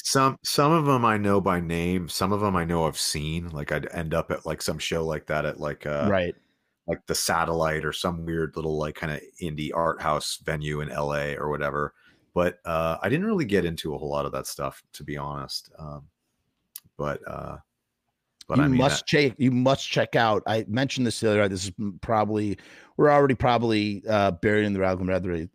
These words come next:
Speaker 2: anyway, so I'll just say it.
Speaker 1: <laughs>
Speaker 2: Friggin', um, Jay Retard, dude.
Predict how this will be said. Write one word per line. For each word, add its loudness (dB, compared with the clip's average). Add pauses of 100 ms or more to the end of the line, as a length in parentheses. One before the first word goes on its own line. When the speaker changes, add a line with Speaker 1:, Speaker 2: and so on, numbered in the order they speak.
(100)
Speaker 2:
anyway, 2
so -2
I'll 2
just -2
say 4
it. 4 (180)
Speaker 1:
<laughs> 0
Speaker 2:
Friggin', 4
um, 2
Jay 4
Retard, 2
dude. -2